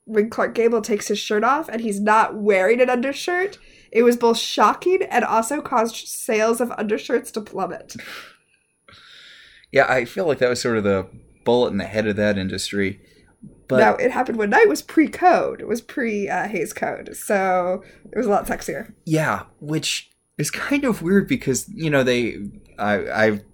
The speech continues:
Speaker 2: saw that movie a very long time ago. I remember enjoying it, but I don't really remember the plot. The main thing that stuck with me was he was traveling with, um,
Speaker 1: With a woman.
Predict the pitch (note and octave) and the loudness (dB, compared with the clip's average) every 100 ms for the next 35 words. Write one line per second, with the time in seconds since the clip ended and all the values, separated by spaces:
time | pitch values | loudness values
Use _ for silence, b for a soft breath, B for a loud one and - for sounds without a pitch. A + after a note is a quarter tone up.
0 | _ - - C3 B2 A#2 A2+ G#2+ G#2 G2+ | _ -8 2 4 4 4 2 2 0 0
1 | G2+ G2 A2 B2 B2 A#2 A2 - A#2 A#2+ | -4 -2 0 2 2 0 -2 -4 -4 -2
2 | A#2+ F#2+ A#2 C3+ F3 G3+ D#3+ B2+ A#2+ C3+ | -2 0 -2 -2 0 -2 0 -2 0 -2
3 | D3 A2+ G#2 G2+ G#2+ A2+ A2+ A2+ G#2+ G2+ | -4 -2 0 0 -2 -2 -4 -4 -4 -2
4 | G2 G2 F#2 - - F#2+ G#2 G#2 F#2 F#2 | -2 -4 -6 -8 -6 -4 -4 -4 -2 0
5 | G2+ A#2 A2+ - - F#2 F2+ G2+ - G#2 | -2 -2 -4 -4 -6 -4 -4 -6 -6 -4
6 | F2+ - G2 F#2+ G#2 G2 F#2+ F#2 F#2 F2+ | -4 -6 -8 -6 -2 -2 -2 -6 -6 -6
7 | - F#2 F2+ F2+ F2+ G#2 C4 C4+ B3 G3+ | -6 -4 -4 -4 -6 -8 -4 -2 0 0
8 | F3 | -2